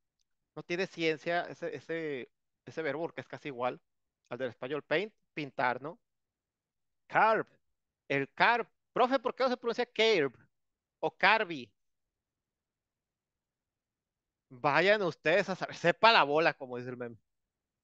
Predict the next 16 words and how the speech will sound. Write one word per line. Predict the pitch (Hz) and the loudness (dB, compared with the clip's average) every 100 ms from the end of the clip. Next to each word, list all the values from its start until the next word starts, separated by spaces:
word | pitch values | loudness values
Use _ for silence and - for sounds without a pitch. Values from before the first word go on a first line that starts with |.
| _ _ _ _ _ _ _ _ _ _ _ | _ _ _ _ _ _ _ _ _ _ _
Profe, | 196 302 330 240 123 _ _ _ _ | 4 4 2 0 0 _ _ _ _
¿por | 190 202 - | 0 0 0
qué | 190 233 262 226 | 2 4 4 2
el | 202 | 0
inglés | 190 175 190 | 0 2 0
es | 220 - | 0 2
tan | 170 185 202 | 4 4 0
batalloso? | 170 180 - 170 147 120 117 - _ _ _ _ _ _ _ _ _ _ _ _ _ _ | 0 2 2 0 0 -4 -8 -18 _ _ _ _ _ _ _ _ _ _ _ _ _ _
No | - 190 | -4 -2
sé, | - 220 196 _ _ | 2 0 0 _ _
miren. | 160 208 160 117 _ _ _ _ _ _ _ _ _ _ _ _ _ _ _ _ | 0 2 2 0 _ _ _ _ _ _ _ _ _ _ _ _ _ _ _ _
A | - | -8
ver, | 135 139 - _ _ _ | -4 -4 -6 _ _ _
room, | 131 165 208 214 214 - _ _ - | -12 -6 -4 -4 -8 -18 _ _ -10
este, | 131 - - 131 127 123 | -10 -10 -4 0 0 -2
hood. | - - 190 190 180 190 | -6 2 6 8 6 2